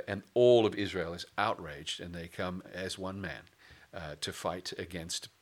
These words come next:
their own brothers, Benjamin. And the first civil war takes place in,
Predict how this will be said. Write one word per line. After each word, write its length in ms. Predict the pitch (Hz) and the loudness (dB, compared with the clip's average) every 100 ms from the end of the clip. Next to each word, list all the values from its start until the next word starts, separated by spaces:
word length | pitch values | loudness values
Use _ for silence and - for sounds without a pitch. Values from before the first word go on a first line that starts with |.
| - | -12
their 180 | 101 90 | -6 -6
own 140 | 90 | -6
brothers, 340 | 85 76 - - | -6 -8 -10 -12
Benjamin. 460 | 92 85 76 65 - - - - - | -10 -10 -12 -18 -20 -20 -20 -20 -12
And 200 | 92 87 | -8 -6
the 60 | 87 | -6
first 320 | - 104 - | -2 0 0
civil 260 | 110 95 90 | -2 -2 -4
war 220 | 87 - | -6 -6
takes 280 | - 78 - | -8 -8 -8
place 380 | - 71 82 | -8 -8 -8
in, 340 | - 87 82 | -10 -10 -12